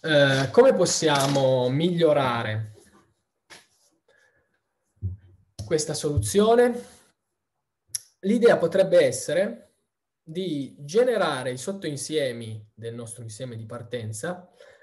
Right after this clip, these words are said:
un caso per volta, decidendo esame per esame, quindi andando in ordine, E uno, E due, E tre, E quattro, se debba far parte della soluzione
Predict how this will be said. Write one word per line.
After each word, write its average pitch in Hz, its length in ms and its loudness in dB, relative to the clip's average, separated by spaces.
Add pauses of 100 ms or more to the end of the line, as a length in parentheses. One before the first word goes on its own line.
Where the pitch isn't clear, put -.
(140)
un 262 260 0
caso 190 400 2
per 170 160 2
volta, 135 680 0 (560)
decidendo 175 840 0
esame 240 440 2
per 160 140 0
esame, 135 640 -4
quindi 156 320 -6
andando 156 520 -4
in 143 140 -2
ordine, 135 600 -8
E 123 100 -12
uno, 127 320 -8
E 123 80 -10
due, 123 360 -12
E 113 40 -12
tre, 123 240 -10
E 117 100 -12
quattro, 170 640 -8 (160)
se 240 220 0
debba 226 800 -2
far 160 240 -8
parte 185 380 0
della 147 180 -6
soluzione 151 920 -10